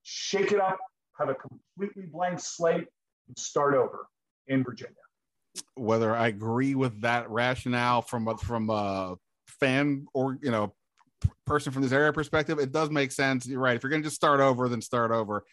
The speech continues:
Speaker 2: I, I buy that. Uh, at Eric Flack T V on Twitter. Eric, you've done, been doing a really good job on all this. You helped, uh, me get smarter, which is not easy. So I really appreciate the time, man. And, uh, you know, it's gonna be interesting. Well, good, good luck covering, uh, covering it this week.
Speaker 1: Hey, thanks for having me, Ben. I appreciate it.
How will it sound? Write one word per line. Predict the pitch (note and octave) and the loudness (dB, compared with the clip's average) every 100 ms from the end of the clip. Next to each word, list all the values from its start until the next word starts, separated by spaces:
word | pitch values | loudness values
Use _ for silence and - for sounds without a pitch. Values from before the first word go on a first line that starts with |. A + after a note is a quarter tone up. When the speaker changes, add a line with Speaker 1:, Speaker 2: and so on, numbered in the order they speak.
| _ _ - | _ _ -2
Speaker 2:
I, | A2 - | -2 0
I | A2+ | 0
buy | A2 G#2+ | 2 0
that. | G2+ G2+ G#2 B2 | 0 -2 -2 2
Uh, | A#2+ - _ _ - | 2 2 _ _ 0
at | C#3+ D3+ | 0 2
Eric | C#3 C#3+ C#3 | 2 2 0
Flack | - C3+ B2+ | 0 0 0
T | - C3+ | -2 -2
V | B2 C3 | 0 0
on | A#2+ A#2+ A2+ | 0 -2 -2
Twitter. | - C#3 B2+ | 0 0 0
Eric, | C3 B2 | 0 -2
you've | A#2+ A2+ | -4 0
done, | C3 | 0
been | A#2+ | 2
doing | B2+ | 0
a | A#2+ | 2
really | C3 C3 | 2 0
good | A2+ | 0
job | B2 A#2+ | 0 2
on | B2 | 0
all | A#2+ A#2+ | 0 -2
this. | B2 - | -4 -6
You | A2 | -4
helped, | A#2+ - A#2 | -4 -2 0
uh, | A2 G#2+ - _ _ - | 2 2 -2 _ _ 2
me | C3+ | 2
get | C#3 C3+ | 4 0
smarter, | C3+ C3+ B2+ B2+ | 0 2 2 0
which | A#2 | -4
is | A2+ A#2 | -4 -2
not | B2 | 0
easy. | A#2+ A#2 A#2+ A#2 | -2 -4 -6 -4
So | A#2+ | -4
I | G#2+ | -2
really | A2+ A#2+ | 0 0
appreciate | A2+ A#2 A#2 - A2+ G#2+ | -2 -4 -6 -2 -2 -2
the | |
time, | G2 A2+ A2 | -2 0 0
man. | G#2 G#2 G#2 | 0 -2 -2
And, | G#2 G2 | -4 -2
uh, | G#2 G#2 G2 - _ _ _ | -2 0 -2 -8 _ _ _
you | A2+ | 0
know, | A#2+ C3+ | 2 2
it's | B2+ | 2
gonna | - B2+ | 0 4
be | C#3 | 2
interesting. | D3+ C#3+ D#3+ | 2 0 2
Well, | C3 | 2
good, | G#2 D3 | 0 -4
good | C3 B2+ | -2 2
luck | C3 C3 | 2 4
covering, | C#3 C3 C3+ C3+ | 2 2 0 2
uh, | C3+ C3 C#3+ | 0 0 -2
covering | C3 C#3+ D3+ | -4 -2 -2
it | |
this | A2+ - | -4 -6
week. | G2 - _ _ _ - _ F3 | -8 -8 _ _ _ -20 _ 4
Speaker 1:
Hey, | D#3 C3+ | 6 6
thanks | - D#3+ - | 6 4 6
for | D3 | 6
having | C3+ B2 | 6 4
me, | A2+ | 2
Ben. | B2 A#2+ | 2 4
I | A#2 | 4
appreciate | A#2 C3 - - | 2 -2 -4 -4
it. | G#2+ | -4